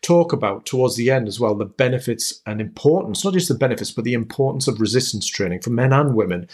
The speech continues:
uh, particularly those of us in middle life and beyond, because of the multiple benefits that that can give us. So stick around for the interview and, uh, listen in, because I think there's loads there to pick up on. Um, and again, very much in sync with the Sprout Sweater approach of making small but significant changes consistently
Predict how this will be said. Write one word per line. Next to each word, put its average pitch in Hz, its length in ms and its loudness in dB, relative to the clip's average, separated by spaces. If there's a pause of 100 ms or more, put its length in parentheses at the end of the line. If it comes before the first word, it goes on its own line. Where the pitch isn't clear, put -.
(340)
uh, 110 260 2
particularly 139 440 0
those 135 300 4
of 110 80 0
us 107 140 -2
in 104 160 -2
middle 107 180 0
life 98 260 -2
and 110 160 -2
beyond, 101 460 -4
because 117 240 -2
of 113 140 0
the 120 140 4
multiple 131 420 4
benefits 98 400 -2
that 110 100 -2
that 98 220 -4
can 104 120 -12
give 85 160 -10
us. - 140 -12 (240)
So 127 460 2 (100)
stick - 300 0
around 196 160 4
for 185 60 0
the 175 100 6
interview 135 480 4
and, 123 320 0
uh, 123 100 4
listen 135 260 2
in, 110 60 2
because 110 180 -2
I 113 60 2
think 120 140 -2
there's 107 200 -8
loads 127 360 2
there 104 180 4
to 110 300 0
pick 110 260 -6
up 107 160 -6
on. 90 160 -8 (320)
Um, 110 300 0
and 127 80 -2
again, 123 280 2
very 139 280 4
much 127 260 0
in 113 120 0
sync 120 260 -2
with 110 180 -4
the 113 80 -2
Sprout 117 400 2
Sweater 113 340 -2
approach 110 460 0
of 107 160 0
making 113 320 -2
small 131 340 4
but 117 140 0
significant 110 500 -2
changes 104 420 0
consistently - 760 -2